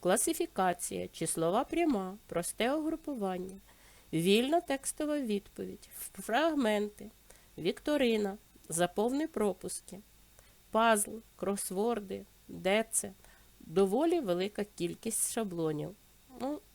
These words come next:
можемо спробувати. Але для початківців найкраще вибирати готову вправу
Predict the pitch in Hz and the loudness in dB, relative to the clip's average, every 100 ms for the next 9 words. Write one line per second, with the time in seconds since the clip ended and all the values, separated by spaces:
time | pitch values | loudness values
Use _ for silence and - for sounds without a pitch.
0 | - - 202 240 254 262 240 233 - - | -18 0 4 6 4 2 0 -2 -8 -20
1 | - - - - - 240 226 185 170 160 | -20 -20 -10 -10 4 10 10 10 4 0
2 | 156 - - - - - - - - - | -4 -6 -10 -10 -20 -20 -20 -20 -20 -20
3 | - 233 269 294 233 277 - 277 302 - | -8 0 2 2 4 2 2 -2 -2 -4
4 | - 415 480 - 190 151 - - - 185 | 8 10 10 6 0 -2 -8 -20 -6 4
5 | 208 226 220 196 160 156 - - - - | 6 6 2 4 2 -2 -10 -12 -16 -20
6 | - - - - 175 214 214 247 240 196 | -20 -20 -20 -8 0 2 4 6 6 4
7 | - 202 208 - 190 240 359 381 - 220 | 0 2 2 4 2 2 0 -4 0 2
8 | 156 143 | 2 0